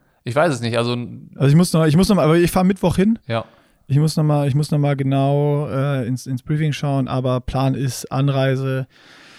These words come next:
Speaker 2: direkt Mittwoch, ähm, dass man da noch hinkommt, weil ich mein, es ist jetzt nicht so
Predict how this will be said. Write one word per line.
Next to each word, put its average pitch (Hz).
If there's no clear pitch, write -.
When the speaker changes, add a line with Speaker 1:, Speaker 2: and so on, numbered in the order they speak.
Speaker 2:
direkt 165
Mittwoch, 185
ähm, 139
dass 139
man 143
da 139
noch 131
hinkommt, 151
weil 135
ich 123
mein, 131
es 120
ist 127
jetzt 131
nicht 135
so 123